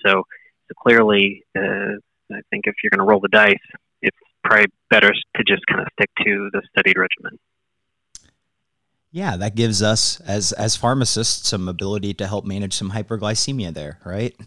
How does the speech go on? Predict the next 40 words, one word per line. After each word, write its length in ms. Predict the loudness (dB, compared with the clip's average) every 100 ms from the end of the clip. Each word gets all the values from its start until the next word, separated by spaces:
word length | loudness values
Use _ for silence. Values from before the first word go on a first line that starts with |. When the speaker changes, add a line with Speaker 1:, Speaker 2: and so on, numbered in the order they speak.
| -8
Speaker 2:
<laughs> 320 | -8 -6 -10 -8 -12 -12 _ _ _ _ _ 2
Speaker 1:
Absolutely. 600 | 4 6 8 8 8 6
Yeah, 160 | 6 6
you're 200 | 6 6
not 140 | 6
gonna, 240 | 4 2 4
like, 240 | 4 4
say, 180 | 4 6
"Okay, 280 | 6 4 4
well, 160 | 6
I 200 | 8 8 4
need 120 | 2
to 60 | 4
go 100 | 6
down 180 | 6 4
on 60 | 2
somebody's 280 | 4 4 4
tube 200 | 4 4 4
feeds 240 | 4 4 4
because, 360 | 0 4 6 4
you 100 | 4
know, 140 | 4
the, 240 | 6 6 6
the 80 | 6
sugars 340 | 6 8 6
are 80 | 8
going 220 | 6 8
high," 360 | 8 8 8 6
<laughs> 40 | 6
you 80 |
know? 200 | 6 6 2 -6 -14 -6 4
So, 60 |
I 160 | 6 8
mean, 100 | 4 2
clearly 400 | 4 8 8 8
it's 120 | 6
a, 180 | 4 4
it's 120 | 4
a, 220 | 6 6 4 _ -20 -20 -2
uh, 160 | 0